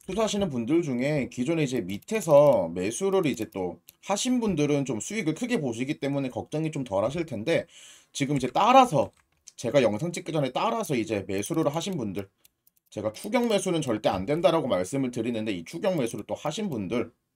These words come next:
지금 어떻게 대응해야 되나 이제 투자 유의까지 지정이 되면서 많이 불안하실 텐데 자, 대응 전략 무조건 있으니까 다 만들어 놨으니까 걱정 크게 안 하셔도 됩니다. 자, 이 전략 자료집 안에는 이제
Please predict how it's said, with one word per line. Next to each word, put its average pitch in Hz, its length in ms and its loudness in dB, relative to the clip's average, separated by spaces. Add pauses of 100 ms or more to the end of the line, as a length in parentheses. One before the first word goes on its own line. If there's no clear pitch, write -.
(240)
지금 120 220 -4
어떻게 170 640 0
대응해야 143 460 0
되나 147 240 2
이제 120 200 -2
투자 170 240 0
유의까지 120 600 0 (920)
지정이 139 360 2
되면서 110 360 0
많이 98 240 0
불안하실 147 600 0
텐데 110 340 2 (320)
자, 104 220 0
대응 175 360 2
전략 123 600 6
무조건 156 440 -4
있으니까 139 720 0 (420)
다 117 120 0
만들어 104 380 4
놨으니까 113 360 0
걱정 117 460 -4
크게 - 180 -6
안 92 180 0
하셔도 131 260 -4
됩니다. 101 580 -2 (320)
자, 120 120 4
이 127 140 4
전략 156 320 4
자료집 156 400 0
안에는 165 300 0
이제 101 280 -2